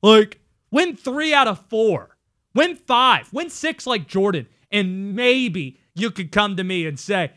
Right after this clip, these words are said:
that you're one of the great quarterbacks. But two out of three,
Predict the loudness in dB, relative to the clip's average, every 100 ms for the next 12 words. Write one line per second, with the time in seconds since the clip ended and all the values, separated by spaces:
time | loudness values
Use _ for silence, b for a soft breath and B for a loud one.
0 | _ -4 0 0 0 -4 -4 -8 -6 -8
1 | -8 -8 -6 -6 -10 -14 -16 -18 -8 -4
2 | 2 2 2 -2 -8 -8 -6 -8